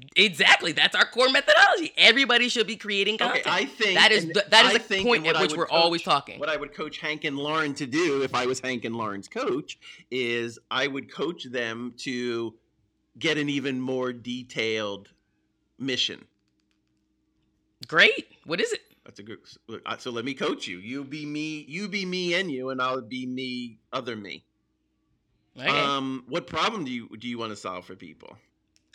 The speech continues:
Speaker 1: I think people want, the, the main problem that people need help with or, and are asking
Speaker 2: This
Speaker 1: for help
Speaker 2: show,
Speaker 1: with.
Speaker 2: though, bear in mind, we're talking about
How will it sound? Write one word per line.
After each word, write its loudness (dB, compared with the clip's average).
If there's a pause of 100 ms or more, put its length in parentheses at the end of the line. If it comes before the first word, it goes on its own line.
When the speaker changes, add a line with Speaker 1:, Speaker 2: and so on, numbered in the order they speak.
Speaker 1:
I 2
think -4 (180)
people -4 (340)
want, 2 (120)
the, 0
the -2
main 4
problem 0
that 0
people -8
need -8
help -4
with -14
or, -4
and -2
are 0
asking 6
Speaker 2:
This -4
Speaker 1:
for -2
help 0
Speaker 2:
show, 2
Speaker 1:
with. -2
Speaker 2:
though, -2 (200)
bear 0
in -2
mind, 0
we're -4
talking -2
about -4